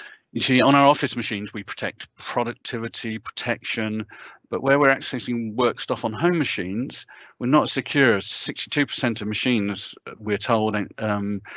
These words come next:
um, and malware attacks are on home machines. So, you know, you might have the kids, um, accessing games and traditionally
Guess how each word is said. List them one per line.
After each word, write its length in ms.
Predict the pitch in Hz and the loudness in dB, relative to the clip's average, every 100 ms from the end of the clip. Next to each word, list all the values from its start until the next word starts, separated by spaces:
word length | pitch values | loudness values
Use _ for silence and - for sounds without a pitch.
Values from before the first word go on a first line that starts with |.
| - - - | -20 -12 -2
um, 300 | 107 104 - | 0 0 -2
and 220 | 110 107 | -2 2
malware 400 | 117 123 110 87 | 4 4 2 -2
attacks 540 | 90 - 82 - - - | -2 -4 -6 -6 -12 -2
are 120 | 120 | 2
on 100 | 127 | 2
home 520 | 117 - 156 139 107 | 0 2 4 4 2
machines. 480 | 95 - 85 76 95 | -2 -4 -6 -8 -4
So, 340 | - 110 110 110 - - | 2 2 2 -2 -12 -8
you 80 | 123 | 0
know, 80 | 113 | 0
you 180 | 107 120 | 2 0
might 180 | 147 | 0
have 120 | 131 107 | -2 -4
the 80 | |
kids, 580 | 110 143 120 85 - - - - | 0 2 2 0 -6 -6 -6 -2
um, 280 | 107 104 - | 0 0 0
accessing 840 | 110 - - 104 - 104 104 104 - - _ - | -2 -2 -6 -6 -2 -2 -2 -4 -10 -20 _ 0
games 580 | 101 110 107 110 110 - - | 2 2 2 0 -2 -8 -4
and 480 | 104 101 101 92 - _ _ _ _ _ _ _ | -4 -2 -4 -6 -10 _ _ _ _ _ _ _
traditionally 840 | - 113 117 - 110 104 104 95 | -2 -2 0 0 0 0 -2 -4